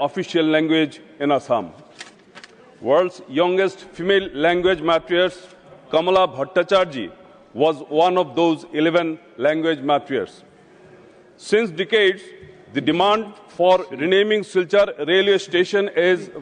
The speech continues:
Bhasha Shahid Station is being made,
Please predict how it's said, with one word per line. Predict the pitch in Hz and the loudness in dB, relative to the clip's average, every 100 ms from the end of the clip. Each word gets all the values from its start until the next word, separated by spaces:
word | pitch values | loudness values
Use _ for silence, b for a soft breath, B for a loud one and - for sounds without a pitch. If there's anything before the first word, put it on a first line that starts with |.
| 117 | -4
Bhasha | 127 175 - 196 185 | 0 0 0 0 0
Shahid | 170 170 147 | -2 -4 -6
Station | - 185 190 - 120 95 - _ b b b | -6 0 0 0 -4 -6 -14 _ b b b
is | 143 | -4
being | 135 185 | 0 0
made, | 175 202 131 101 | 2 0 0 -8